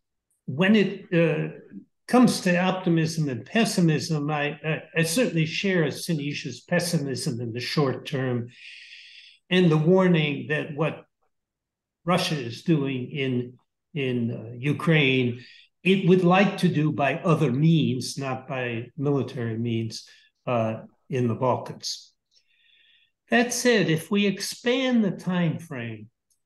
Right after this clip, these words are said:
to ten or fifteen years and ask ourselves, you know, is,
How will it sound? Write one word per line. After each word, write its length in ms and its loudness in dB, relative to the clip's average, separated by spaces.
to 180 2
ten 320 4
or 120 6
fifteen 640 -2
years 680 -4
and 200 2
ask 420 0
ourselves, 1040 -4
you 140 -2
know, 420 -6
is, 640 0